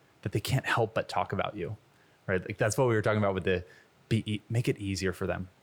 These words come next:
make it faster for them, be just a fast communicator, be a little bit faster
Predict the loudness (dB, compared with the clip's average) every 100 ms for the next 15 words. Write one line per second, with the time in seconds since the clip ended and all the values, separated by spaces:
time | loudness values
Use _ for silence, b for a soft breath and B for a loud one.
0 | -6 -4 -6 -8 -6 -4 -2 -4 -2 -2
1 | -2 -2 0 2 0 0 -2 0 0 0
2 | 2 2 0 -2 -4 -12 b -4 -4 0
3 | 2 4 6 6 6 4 2 0 2 2
4 | 4 0